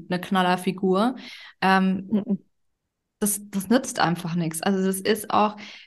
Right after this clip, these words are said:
Speaker 1: ähm, ich krieg das zum Beispiel auch oft, ähm, gespiegelt, „Ja, ich, ich hab ja eine tolle Figur.“ Ähm, ja, ich bin aber ultra klein und ultra zierlich. Ich hab, ähm, ich bin nicht mal eins sechzig groß. Und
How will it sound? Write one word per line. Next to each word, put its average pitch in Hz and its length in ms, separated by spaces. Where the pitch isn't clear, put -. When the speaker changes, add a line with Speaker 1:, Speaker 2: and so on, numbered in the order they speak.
Speaker 1:
ähm, 202 240
ich 208 160
krieg 262 200
das 240 140
zum 226 120
Beispiel 214 280
auch 294 280
oft, - 480
ähm, 180 500
gespiegelt, 196 840
„Ja, 175 160
ich, 190 380
ich - 220
hab - 160
ja 247 80
eine 220 180
tolle 196 300
Figur.“ 226 520
Ähm, 196 640
ja, 202 420
ich - 180
bin 214 420
aber 185 360
ultra 269 360
klein 196 500
und 175 120
ultra 247 460
zierlich. 233 760
Ich 202 200
hab, 190 300
ähm, 180 340
ich 202 160
bin 233 120
nicht 233 140
mal 165 100
eins 160 200
sechzig 214 480
groß. 208 460
Und 208 360